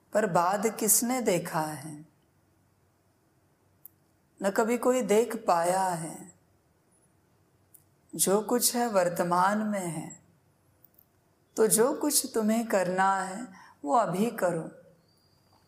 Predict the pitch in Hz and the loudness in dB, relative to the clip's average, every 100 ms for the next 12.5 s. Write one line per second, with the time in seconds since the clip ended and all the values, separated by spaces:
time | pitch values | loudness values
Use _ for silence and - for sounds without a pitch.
0 | _ _ _ _ _ _ _ _ _ - | _ _ _ _ _ _ _ _ _ -4
1 | 190 233 185 175 196 214 220 233 233 220 | -2 -2 0 2 4 2 2 -2 -2 -4
2 | - 240 247 220 180 165 - 160 - - | -4 -6 -8 -6 -2 0 0 -2 -16 -18
3 | 170 - _ _ _ _ _ _ _ _ | -18 -20 _ _ _ _ _ _ _ _
4 | _ _ _ _ - _ _ _ _ 160 | _ _ _ _ -20 _ _ _ _ 0
5 | 196 196 180 202 202 233 233 - - 233 | 4 4 4 2 0 -4 -4 -6 0 2
6 | 214 185 180 190 208 190 170 180 240 - | 2 0 0 0 0 -2 -4 -6 -8 -16
7 | - - _ - 196 196 165 170 196 170 | -20 -20 _ 0 2 2 0 2 2 2
8 | 156 151 - - - _ _ _ _ _ | -2 -4 -8 -16 -20 _ _ _ _ _
9 | _ _ _ _ _ _ _ _ _ _ | _ _ _ _ _ _ _ _ _ _
10 | _ _ - _ _ _ _ 170 165 208 | _ _ -20 _ _ _ _ 0 2 0
11 | 208 233 - 262 247 247 220 175 170 165 | 2 4 4 4 2 2 2 2 2 0
12 | 165 151 143 - | -2 -8 -12 -20